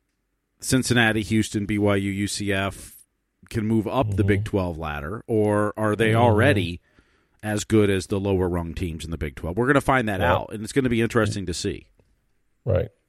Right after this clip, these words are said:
Speaker 1: For all those
Speaker 2: I
Speaker 1: teams,
Speaker 2: suspect,
Speaker 1: quite frankly.
Speaker 2: I suspect they're gonna be as good or better than some of the lower rung teams. I really do.
Speaker 1: Mm-hmm. But,
Speaker 2: Maybe
Speaker 1: I mean,
Speaker 2: not ready to take
Speaker 1: but
Speaker 2: on
Speaker 1: when you're playing the
Speaker 2: Oklahoma or
Speaker 1: Texas and the Oklahomas and, uh,
Speaker 2: Yeah.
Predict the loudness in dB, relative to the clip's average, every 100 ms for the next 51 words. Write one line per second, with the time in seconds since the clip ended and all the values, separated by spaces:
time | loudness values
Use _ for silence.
0 | -4 0 4 4 2 0 0 0 -2 -2
1 | 2 0 -2 -12 0 4 4 2 -2 4
2 | 4 4 0 0 0 -2 -2 -2 -6 -4
3 | -2 -2 -4 -4 0 0 0 -4 -6 -6
4 | -4 -4 -4 -4 -4 -8 -10 -12 -12 -10
5 | -6 -4 -4 -6 -8 -6 -6 -6 -8 _
6 | _ _ _ _ _ _ 0 4 8 8
7 | 8 6 6 4 4 6 6 8 8 6
8 | 6 6 4 6 4 2 0 2 4 4
9 | 4 2 2 0 0 -2 -4 -6 -6 -6
10 | -8 -12 -14 -20 -20 _ _ _ _ -8
11 | -4 -2 -2